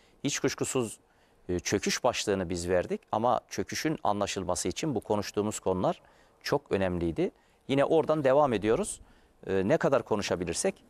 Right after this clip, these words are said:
o kadar gideceğiz. Evet hocam, şimdi benim orada son konuşmalarınız arasında eleştiri konusu dikkatimi çekti. E, belki bugün üzerinde durulması gereken en önemli konulardan biri,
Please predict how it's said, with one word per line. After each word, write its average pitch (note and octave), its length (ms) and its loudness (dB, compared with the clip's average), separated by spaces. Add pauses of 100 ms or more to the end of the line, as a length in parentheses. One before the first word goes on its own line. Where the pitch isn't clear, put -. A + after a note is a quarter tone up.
(220)
o C3 100 2
kadar A2+ 280 2 (400)
gideceğiz. G2+ 520 0 (460)
Evet C#3 280 4
hocam, D3 320 2
şimdi D3+ 420 -2
benim C#3+ 320 2
orada C#3 480 2
son C#3+ 460 0 (200)
konuşmalarınız B2+ 680 0
arasında A#2+ 420 2
eleştiri A2 420 2
konusu - 360 -2
dikkatimi G2 400 -2
çekti. - 400 -4 (1120)
E, E2 200 -4
belki A2 300 2
bugün A2+ 220 0
üzerinde G#2 520 2
durulması G#2 440 0
gereken G2+ 400 2
en B2+ 120 4
önemli F2+ 300 0
konulardan F#2+ 560 0
biri, A#2 260 2